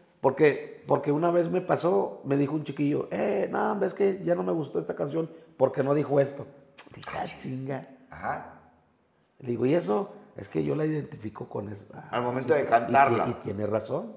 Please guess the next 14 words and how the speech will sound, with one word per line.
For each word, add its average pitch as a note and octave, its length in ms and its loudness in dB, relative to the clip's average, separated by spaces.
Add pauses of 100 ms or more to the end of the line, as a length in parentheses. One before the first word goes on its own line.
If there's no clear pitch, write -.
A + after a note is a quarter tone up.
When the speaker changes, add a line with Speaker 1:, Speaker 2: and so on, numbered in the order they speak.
(1400)
Speaker 1:
Y G#2+ 80 -6
yo B2+ 160 4
trato C#3+ 560 6
de, G#2+ 520 2 (220)
de G#2+ 220 0
la G2+ 160 2
canción, G3+ 600 -2 (480)
o - 40 -18
sea, - 180 -16
decir, G#2+ 400 -8 (120)
decir A#2 420 -6
eso. - 260 -10 (1040)
Yo C3 80 -8
siempre F#3+ 800 0